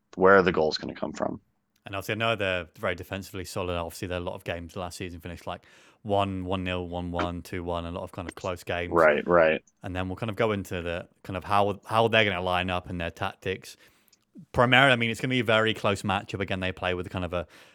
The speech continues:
Speaker 2: a three back going into a five back in defense. Um, basically, from what I've seen, is, uh, the defense is, the, the system is defense first, sinking into a five before springing forward to right down the flanks, which again is, again is pretty similar to us. Like you mentioned previously, there too,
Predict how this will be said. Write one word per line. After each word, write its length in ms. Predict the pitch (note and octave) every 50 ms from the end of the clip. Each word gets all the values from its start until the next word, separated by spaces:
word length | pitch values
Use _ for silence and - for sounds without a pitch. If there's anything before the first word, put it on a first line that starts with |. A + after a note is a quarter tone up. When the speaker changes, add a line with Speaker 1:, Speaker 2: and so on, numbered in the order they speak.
| _ -
Speaker 2:
a 80 | -
three 380 | - - - G#2+ F#2+ F#2+ G2 G2
back 340 | F#2+ - F2+ F2+ - - -
going 220 | - G2 F#2 F2+
into 140 | E2+ - G2
a 40 | F2+
five 280 | - - F2+ F2 E2
back 240 | - F2 F2+ - -
in 100 | F2+ E2
defense. 600 | D#2 - - - F#2 F2 E2+ E2+ - - - - _ _ _ _ _ _ _
Um, 640 | - E2+ E2 E2 E2 D#2+ D#2+ E2 D#2+ D#2+ D#2+ E2 - _ _ _ _ _
basically, 260 | - F#2+ F2+ - G2 F#2
from 100 | F#2+ F2
what 60 | F2
I've 100 | F2+ -
seen, 160 | G2 F2+ F2
is, 140 | E2 D#2+ F2+
uh, 180 | E2+ E2 E2+
the 100 | E2+ F#2+
defense 320 | E2+ - F2+ F2+ G2+ G2 F#2+
is, 180 | F2 E2+ - _ _
the, 280 | - - F#2+ F2 G#2+ - -
the 120 | A2+ G2
system 380 | - - A#2+ G#2 - - G#2+ G2
is 100 | F#2 -
defense 320 | - - G#2+ G2 G2+ G#2+
first, 320 | - - G2 F#2 F2+ - -
sinking 240 | G#2 F#2+ F2 F#2
into 160 | F2+ F2+ E2+ F2+
a 60 | F2
five 420 | - A2 G2+ G2+ G2 F#2+ F#2 _ _ _ _ _ _ _
before 240 | _ - - F2+ E2+
springing 300 | - - F#2+ F2 F2 E2
forward 260 | - - F2+ E2+ -
to 80 | - F#2+
right 140 | F2+ F#2 -
down 140 | F#2 F2
the 60 | E2+ E2
flanks, 400 | - - F2+ F2 F#2 - - -
which 220 | G2 A2 - - _ _ _ _ _ _ _ -
again 240 | B2 C#3 D3+ D#3 C#3
is, 120 | B2 G#2+ - - _ -
again 180 | C3 C3+ C3+ C3+
is 80 | A2
pretty 260 | - - - C3+ A2 A2
similar 280 | - - A2+ G#2 F#2+
to 160 | - - G2
us. 220 | F#2+ G2 F#2 - -
Like 100 | G#2+ G#2
you 100 | G2+ G2
mentioned 320 | F#2+ G2 G#2 - F#2+ F2+
previously, 300 | F#2+ F2+ F2 F2+ F#2 G2
there 80 | F2 E2
too, 360 | - - G#2 G2 F#2 F#2